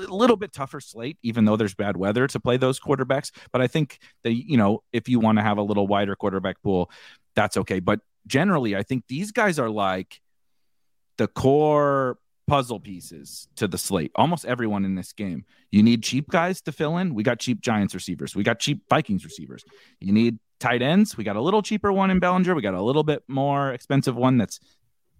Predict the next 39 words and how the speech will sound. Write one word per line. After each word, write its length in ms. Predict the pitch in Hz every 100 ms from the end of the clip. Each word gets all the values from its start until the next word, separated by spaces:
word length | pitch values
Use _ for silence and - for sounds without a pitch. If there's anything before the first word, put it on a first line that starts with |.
| _ -
theoretically 560 | 110 104 117 123 123
better 360 | 113 113 120 127
<laughs> 20 |
and 140 | 156 139
higher 200 | 127 123
upside, 320 | 120 131 117
I 80 | 110
guess, 300 | 117 127 - 120 - -
in 240 | 135 135
T 160 | - 143
J 140 | 143
Hockenson. 500 | 135 135 135 - 156 - - _
You 60 | 104
got 180 | 107 -
two 180 | 151 139
really 300 | 131 123 110
good 180 | 101
running 240 | 107 170 202
backs, 420 | 185 180 - - -
right? 220 | 127 170
We 100 | 113
got 200 | 107 101
the 60 | 98
best 200 | 117 120
wide 140 | 110
receiver 320 | 101 175 170
in 60 | 156
the 100 | 143
N 80 | 139
F 100 | 143
L. 140 | 156
We 80 | 156
got 160 | 135
some 300 | - 165 165 -
mid-tier 500 | 151 196 165 120 101
wide 200 | 98 87
receivers. 500 | - 95 - 64 -
You 120 | 120
know, 100 | 135